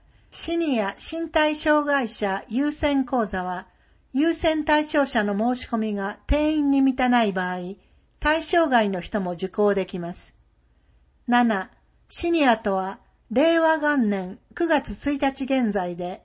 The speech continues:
六十歳以上の人です。八、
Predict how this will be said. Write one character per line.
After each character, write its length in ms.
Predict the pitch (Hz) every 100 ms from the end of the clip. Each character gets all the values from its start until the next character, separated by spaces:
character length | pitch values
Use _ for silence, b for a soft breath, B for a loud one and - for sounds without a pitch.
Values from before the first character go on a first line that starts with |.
| _
六 240 | - 226 302
十 140 | 330
歳 400 | - 311 294 294
以 40 |
上 220 | 262 240 202
の 120 | 185
人 220 | - 175
で 120 | 170
す。 220 | 175 - - _ _ _ _ _ _ _
八、 640 | _ 233 240 - 247 247